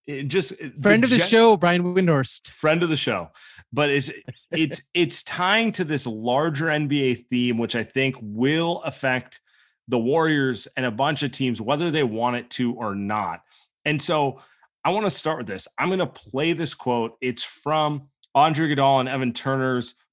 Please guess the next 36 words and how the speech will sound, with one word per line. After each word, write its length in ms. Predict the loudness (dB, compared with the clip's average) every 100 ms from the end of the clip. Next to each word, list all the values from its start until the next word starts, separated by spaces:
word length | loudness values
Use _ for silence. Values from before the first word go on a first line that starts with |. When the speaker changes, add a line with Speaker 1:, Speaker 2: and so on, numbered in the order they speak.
| -6
Speaker 1:
Point 260 | -2 -2
Forward 440 | -4 -4 0 0 0
podcast. 600 | 2 2 0 -2 0 -2
They 100 | -4
had 380 | -2 -2 -2 -6 -10
Joe 260 | -2 0
Lacob 380 | 2 0 0 -2
on. 460 | 0 2 2 2 -2 -10 _ _ -10
If 120 | -2
you 120 | 2
haven't 240 | 2 2 0
listened 320 | 0 0 -2
to 160 | 0
it, 80 | 2
I 160 | 0 -2 -6
urge 300 | -2 0 0
you 100 | 0
listen 260 | 0 -2 -4
to 80 |
the 80 | -4
full 240 | -4 0 0
episode. 440 | 0 -2 -2 -2
Not 160 | -2 -2
trying 260 | -2 -4
to 180 | -4 -6
steal 400 | -6 -6 0 0
their 160 | 2 0
show, 340 | 0 0 0
but 100 | 0
I'm 60 | -2
gonna 140 | -2
play, 340 | -4 -4 -4 -4 -14 -8
like, 120 | -6
a 60 | -4
one-minute 720 | -4 0 0 2 0 -2 -6
clip 460 | -10 -2 0 -2